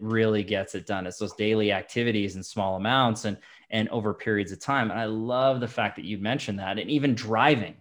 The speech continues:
right? Instead of listening to that music, and there's times where you need your jam, I get it, but to, to feed your mind and constantly learn from different perspectives and different people, uh,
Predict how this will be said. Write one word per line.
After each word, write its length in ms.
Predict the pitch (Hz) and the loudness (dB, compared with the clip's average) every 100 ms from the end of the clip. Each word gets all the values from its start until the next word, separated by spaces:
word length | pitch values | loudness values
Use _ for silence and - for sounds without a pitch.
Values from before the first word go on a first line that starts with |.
| _ _ - | _ _ -6
right? 240 | 107 135 | 0 0
Instead 360 | - 120 - 151 | 0 -2 2 4
of 80 | 135 | 4
listening 280 | 135 135 123 | 2 0 0
to 40 | |
that 160 | 117 107 | 2 0
music, 280 | 113 110 117 | 0 0 0
and 80 | |
there's 140 | 139 135 | -2 0
times 300 | 143 131 117 | 2 2 2
where 100 | 110 | 0
you 100 | 110 | 2
need 200 | 107 101 | 0 -2
your 100 | 92 | -6
jam, 340 | 101 98 101 | -6 -4 0
I 80 | 107 | 0
get 220 | 107 104 | 2 2
it, 220 | 104 - - - _ | 2 -2 -14 -20 _
but 300 | 123 113 - - - - | 4 4 2 -8 -18 -6
to, 420 | - 120 110 110 - _ - | 0 2 2 0 -6 _ -10
to 260 | 117 110 110 | -4 -2 -2
feed 300 | - 135 123 | -2 -2 0
your 80 | 123 | 0
mind 420 | 110 127 127 101 | 2 4 2 0
and 100 | 95 | -4
constantly 400 | - 113 113 104 | -4 -2 -2 -2
learn 200 | 107 110 | 0 0
from 160 | 110 107 | -2 -4
different 200 | - - | -4 -6
perspectives 500 | 104 117 110 110 98 | -4 -2 -2 -2 -6
and 100 | 101 | -6
different 260 | 104 92 | -6 -8
people, 460 | - 117 120 101 - - _ _ - | -6 -6 -2 -4 -4 -16 _ _ -14
uh, 60 | 57 | -12